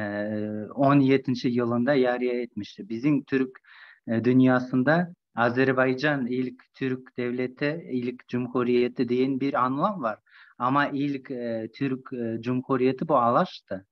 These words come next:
E, evet, başında o muhtariyat oldu, başka oldu ama Alaş Cumhuriyeti Türk dünyasında ilk, e, Türk Cumhuriyeti diyen biz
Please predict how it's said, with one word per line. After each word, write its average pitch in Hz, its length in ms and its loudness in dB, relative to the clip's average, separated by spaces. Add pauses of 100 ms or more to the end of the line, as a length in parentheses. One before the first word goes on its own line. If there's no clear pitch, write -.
(440)
E, 117 40 -8 (400)
evet, 190 420 2 (140)
başında 135 480 0
o 131 100 -2
muhtariyat 135 640 -6
oldu, 131 440 -4 (380)
başka 123 420 2
oldu 143 300 4
ama 123 340 4
Alaş 123 420 0
Cumhuriyeti 117 800 -2 (300)
Türk 127 300 -4
dünyasında 117 520 0
ilk, 123 440 -2 (380)
e, 101 180 -4
Türk 123 340 -2
Cumhuriyeti 107 720 -10
diyen 107 320 -2
biz 104 280 -4